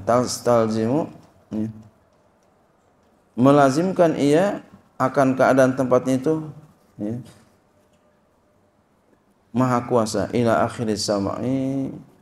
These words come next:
sampai akhir yang tujuh sifat itu.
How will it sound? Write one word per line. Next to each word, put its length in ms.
sampai 600
akhir 440
yang 240
tujuh 400
sifat 480
itu. 120